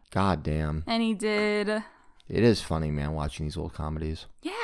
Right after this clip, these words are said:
Speaker 2: I mean, he did a ton of comedies. And I just think it's so interesting that that's what he chose to pursue when it seems like he had a really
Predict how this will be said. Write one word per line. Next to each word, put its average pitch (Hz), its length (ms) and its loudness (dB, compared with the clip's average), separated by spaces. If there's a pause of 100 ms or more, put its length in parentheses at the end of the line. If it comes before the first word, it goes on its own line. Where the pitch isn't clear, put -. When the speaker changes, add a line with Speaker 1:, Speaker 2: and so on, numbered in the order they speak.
(100)
Speaker 2:
I 269 60 0
mean, 294 140 6
he 311 80 6
did 277 220 4
a 277 80 4
ton 285 480 4
of 285 120 2
comedies. 240 800 2 (1080)
And 233 140 6
I 226 100 8
just 226 240 0
think 233 180 -2
it's 226 180 0
so 208 420 6
interesting 202 760 0
that 185 220 -2
that's 185 280 10
what 196 120 4
he 202 120 -2
chose 180 440 0
to - 100 6
pursue 202 800 4
when 190 220 4
it 185 140 -2
seems 403 340 0
like 233 200 2
he 220 120 -2
had 214 480 8
a 185 100 6
really 190 640 2